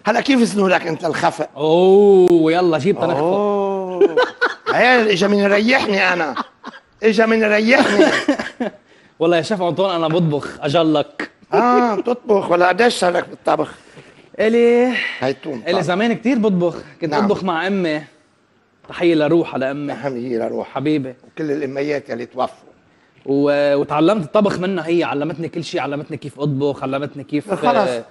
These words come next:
Speaker 1: بدك شيء؟
Speaker 2: <laughs> يلا.
Speaker 1: يلا باي.
Speaker 2: تبع حالك.
Speaker 1: كمل أنت.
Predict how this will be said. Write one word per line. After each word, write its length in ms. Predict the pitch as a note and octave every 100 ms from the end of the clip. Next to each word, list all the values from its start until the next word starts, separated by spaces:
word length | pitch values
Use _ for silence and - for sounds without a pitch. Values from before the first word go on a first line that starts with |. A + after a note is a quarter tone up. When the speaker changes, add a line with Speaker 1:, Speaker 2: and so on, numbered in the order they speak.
| _ _
Speaker 1:
بدك 240 | F3 F#3 -
شيء؟ 380 | G#3 A3+ B3 A#3+ - C4
Speaker 2:
<laughs> 240 | - -
يلا. 300 | F#3+ E3 D#3
Speaker 1:
يلا 120 | F#3 G3
باي. 300 | G#3 G3 F3
Speaker 2:
تبع 200 | G3+ E3
حالك. 220 | - E3
Speaker 1:
كمل 260 | A3+ G#3+
أنت. 220 | F3+ D#3